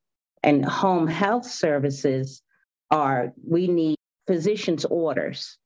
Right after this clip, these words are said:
to, in order for us to come into the home. So a physician has to order the visiting nurse.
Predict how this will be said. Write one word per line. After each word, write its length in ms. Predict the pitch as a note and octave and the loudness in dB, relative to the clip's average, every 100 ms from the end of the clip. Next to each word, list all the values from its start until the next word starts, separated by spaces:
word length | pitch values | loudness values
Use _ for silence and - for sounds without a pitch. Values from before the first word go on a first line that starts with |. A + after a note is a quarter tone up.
| _ _ _ | _ _ _
to, 460 | - F#3 D3+ C#3+ C3+ | 0 2 2 2 2
in 140 | D3 D3 | 0 2
order 260 | D3+ D3+ | 0 0
for 180 | C#3 C#3+ | -2 -2
us 340 | - D3 C#3 - | -2 -2 -4 -6
to 320 | - D3 C#3 | -4 -2 -2
come 280 | C#3 C#3+ B2+ | -2 -2 0
into 380 | C#3 C#3 E3+ | -2 -2 -2
the 120 | C3+ C#3 | -2 0
home. 200 | D3 C3+ | -2 -2
So 160 | D#3 | -2
a 60 | C#3 | -2
physician 640 | D#3 C#3 E3+ F3 F#3 E3 - - - | -2 -2 -2 -2 -2 -2 -8 -20 -10
has 260 | - F3 F#3 | -4 -4 0
to 80 | - | 0
order 360 | - F3 F3 E3 | 2 2 2 0
the 100 | D#3 | 2
visiting 540 | D#3 D3 D3+ C#3+ C#3 | 2 0 0 0 0
nurse. 480 | C#3 D3+ F#3 - | 0 -2 -6 -12